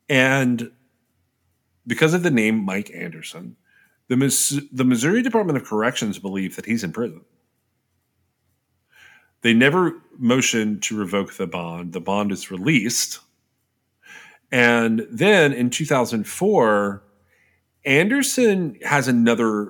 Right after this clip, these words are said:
appeal filed. And that appeal is based on inadequate legal representation or ineffective assistance of counsel. The appeal state, states in the appeal that Mike is not in prison.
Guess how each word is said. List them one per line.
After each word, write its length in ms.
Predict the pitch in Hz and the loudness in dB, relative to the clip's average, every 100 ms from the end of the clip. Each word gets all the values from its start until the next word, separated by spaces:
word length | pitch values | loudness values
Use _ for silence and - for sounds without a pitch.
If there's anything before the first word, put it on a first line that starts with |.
| - | -8
appeal 440 | 117 - 110 95 | -8 -2 0 -2
filed. 520 | - 92 87 87 82 92 _ _ _ | -4 -8 -8 -8 -12 -18 _ _ _
And 180 | 107 113 | 0 4
that 160 | 170 240 | 6 4
appeal 260 | 240 180 | 2 0
is 220 | 143 110 | 0 0
based 420 | - - 113 110 - | -6 -2 -2 -2 -6
on 220 | 101 98 | -8 -6
inadequate 720 | 101 98 98 95 98 - 95 - | -6 -6 -6 -8 -8 -8 -12 -12
legal 380 | - 98 95 87 - | -12 -10 -10 -12 -12
representation 760 | - 87 90 85 127 - 90 | -12 -10 -14 -6 -6 -4 -10
or 220 | 90 95 | -6 -6
ineffective 460 | 101 107 101 95 92 | -4 -6 -6 -12 -14
assistance 520 | - 87 - 87 - - | -16 -18 -20 -18 -20 -20
of 80 | - | -18
counsel. 380 | 107 92 - _ _ _ _ _ _ _ - - - _ - | -16 -16 -20 _ _ _ _ _ _ _ -20 -20 -20 _ 0
The 80 | |
appeal 320 | - 156 190 175 | 2 4 2 2
state, 480 | - 120 123 127 - _ 117 | 0 0 0 -2 -8 _ -10
states 560 | - - 151 139 - | -6 -2 0 0 -2
in 220 | - 127 143 | -2 0 2
the 80 | |
appeal 480 | 135 - 120 104 101 | 0 0 0 0 -2
that 420 | 92 107 98 101 _ _ _ _ | -2 -2 -2 -6 _ _ _ _
Mike 300 | 113 117 131 | 0 2 2
is 120 | 143 | -2
not 160 | 120 104 | -2 -4
in 100 | 87 | -6
prison. 540 | - 123 92 90 120 | -6 -6 -6 -16 -20